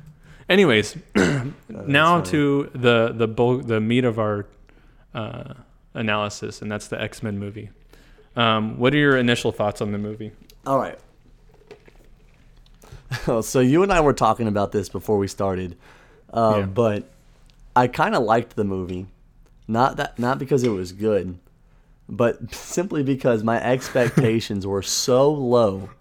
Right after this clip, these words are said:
Speaker 1: Yes.
Speaker 2: that it was gonna be really hard to disappoint me.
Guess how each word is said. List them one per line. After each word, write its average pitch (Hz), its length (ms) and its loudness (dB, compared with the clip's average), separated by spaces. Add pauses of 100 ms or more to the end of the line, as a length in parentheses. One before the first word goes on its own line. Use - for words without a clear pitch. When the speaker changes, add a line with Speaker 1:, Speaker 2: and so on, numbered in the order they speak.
(400)
Speaker 1:
Yes. 95 340 -6
Speaker 2:
that 107 420 0 (680)
it 120 100 0
was 110 240 -2
gonna 117 160 0
be 110 120 0
really 110 460 0
hard 104 440 0
to 104 80 -4
disappoint 101 540 -4
me. 98 220 -12